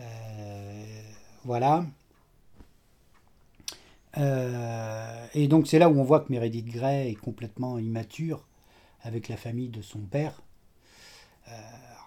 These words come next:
bon, évidemment, je pense que je peux comprendre le truc, mais là, elle, elle, c'est vraiment, elle joue à cache-cache, elle, euh,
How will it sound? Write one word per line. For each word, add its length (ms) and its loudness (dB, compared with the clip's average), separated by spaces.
bon, 220 -12
évidemment, 300 4
je 100 -6
pense 180 -8
que 80 -20
je 60 -20
peux 100 -6
comprendre 500 2
le 100 -2
truc, 200 -6
mais 80 -4
là, 160 -2
elle, 140 -8
elle, 220 -14
c'est 160 -16
vraiment, 400 -8
elle 60 -10
joue 120 -12
à 80 -12
cache-cache, 720 -12
elle, 160 -14
euh, 1040 -20